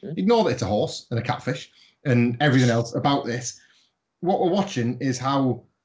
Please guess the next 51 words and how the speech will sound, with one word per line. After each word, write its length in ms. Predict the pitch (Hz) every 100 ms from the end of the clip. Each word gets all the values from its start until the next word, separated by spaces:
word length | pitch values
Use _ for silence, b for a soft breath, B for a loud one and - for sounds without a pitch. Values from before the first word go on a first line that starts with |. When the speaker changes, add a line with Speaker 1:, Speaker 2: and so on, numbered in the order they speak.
| -
Speaker 2:
things 380 | 147 151 143
can 280 | 131 147 139
go 180 | 131 139
off 160 | 156 -
the 100 | 151
rails 600 | 156 156 - 135 127 - _ _ _ _ _
and 160 | 120 123
an 60 | 123
actor 340 | 123 - 127
can 300 | 123 127 120
just 360 | 117 - - - -
think, 260 | 135 127
"Well, 140 | 123 110
I 180 | 107 104
need 200 | 110 127
to 80 |
make 100 | 127
money." 320 | 101 120 117 - b b
Like, 140 | 156 139
Bojack's 400 | 170 175 160 -
intent 340 | 143 156 151
was 120 | 151 -
to 100 | 123
get 240 | 120 147
this 160 | 139 -
film 280 | 139 123 -
out 220 | 143 143
of 120 | 113
the 120 | 127
way 420 | 120 127 135 156 -
so 160 | 156
he 60 | 135
could 160 | 127
go 140 | 123 123
and 80 | 117
do 100 | 113
a 40 |
play. 360 | 110 131 139 135 b b b -
And 360 | 127 120 117 107 - _ _ -
a 40 |
month 320 | 123 127 127
earlier, 500 | 131 127 113 95 98 - _ _
it 100 | 123
was 100 | 127
the 60 | 113
most 180 | 120 117
important 320 | 117 123 123
thing 120 | 123
that 100 | 113
could 140 | 110
have 80 | 107